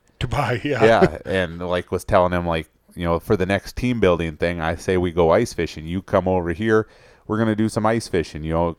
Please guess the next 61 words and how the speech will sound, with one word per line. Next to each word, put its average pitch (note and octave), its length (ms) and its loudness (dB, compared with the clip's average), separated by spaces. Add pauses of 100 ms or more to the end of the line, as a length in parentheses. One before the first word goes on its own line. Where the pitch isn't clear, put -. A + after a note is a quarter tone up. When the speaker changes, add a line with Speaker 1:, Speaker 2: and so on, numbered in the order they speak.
(120)
Speaker 2:
'cause G2 180 -2
he A2+ 120 0
said G#2+ 180 2
that F2+ 100 0
he A#2 120 0
was F#2+ 160 0
just G2 240 -2
over E2+ 260 2
there G2 420 2 (100)
Speaker 1:
Yep. A#2+ 260 -2 (200)
Speaker 2:
and, D#2+ 220 -6 (220)
like, E2+ 260 -8
a F#2 60 -2
week F2+ 240 -6
ago E2+ 200 0
or D#2+ 120 0
something E2 260 -4
like E2+ 180 -4
that, F#2+ 240 4
and D#2+ 80 -10
he's F2 200 -10 (260)
saying F2+ 320 -2
how F2 220 0
it's - 160 -6
ninety F2 320 -4
degrees, F2 340 -6
a D#2+ 60 -4
hundred F2+ 220 -2
degrees, F2 420 -4
and E2 100 -6
they're E2+ 140 0
out E2 140 0
there E2+ 120 -2
doing F2 220 -2
all E2 120 -2
this D#2+ 280 -8 (100)
team E2+ 380 -6
building E2 340 -2
stuff. F2 320 -4
He's F2 160 -6
like, E2 140 -4
"Well, F2+ 100 -2
you G2 160 -2
guys G2 180 2
come F#2+ 240 -8
over F2 200 -2
here," F#2+ 340 -2
and D2+ 140 -8 (340)
he B2 140 -2
goes, G#2 200 4
"This E3 160 2
is A#2 140 0
a E2+ 80 0
nice G2 300 0
day E2+ 240 0
for E2 240 0
it." E2+ 60 -2
And A#2 80 -2
he D#3+ 100 4
was, C3 120 2
like, G#2 180 2